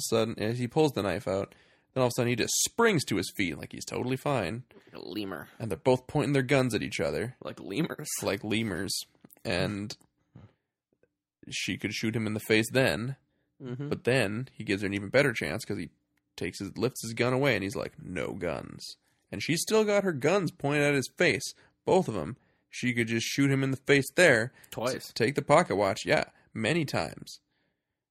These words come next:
Speaker 1: The amount of times that she could shoot him is insane.
Speaker 2: It's astounding.
Speaker 1: But then she's like, "Yeah, no, all right." Puts the guns down.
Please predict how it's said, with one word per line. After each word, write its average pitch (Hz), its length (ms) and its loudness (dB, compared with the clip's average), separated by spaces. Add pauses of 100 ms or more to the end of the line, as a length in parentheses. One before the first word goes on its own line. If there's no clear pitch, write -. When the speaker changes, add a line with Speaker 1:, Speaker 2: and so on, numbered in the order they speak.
(180)
Speaker 1:
The 131 140 -4
amount 160 240 4
of 139 60 0
times 151 260 2
that 117 100 0
she 127 180 -4
could 120 200 -2
shoot 131 280 0
him 95 360 -6
is 120 140 -6
insane. 110 560 -2 (380)
Speaker 2:
It's - 360 -16 (100)
astounding. 101 600 -8
Speaker 1:
But 123 120 -2
then 117 140 0
she's 117 220 -4
like, 104 260 0 (1300)
"Yeah, 107 220 0
no, 107 180 -4
all 104 180 0
right." 113 300 2 (1160)
Puts 151 220 0
the 135 80 0
guns 135 300 2
down. 143 380 4